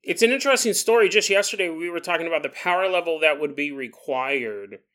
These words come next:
to cause a Mandela effect type situation. Lost time. Now, listen, I understand, like, we've all been in a situation where we're watching a movie,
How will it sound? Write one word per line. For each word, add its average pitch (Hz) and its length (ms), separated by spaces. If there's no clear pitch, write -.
to 160 180
cause 151 540
a 139 160
Mandela 135 680
effect - 520
type 123 320
situation. 117 920
Lost 220 560
time. 214 380
Now, 202 120
listen, 208 260
I 190 120
understand, 185 540
like, 147 140
we've 170 180
all 185 140
been 190 100
in 180 60
a 156 40
situation 160 580
where 143 140
we're 135 140
watching 143 380
a 143 60
movie, 139 600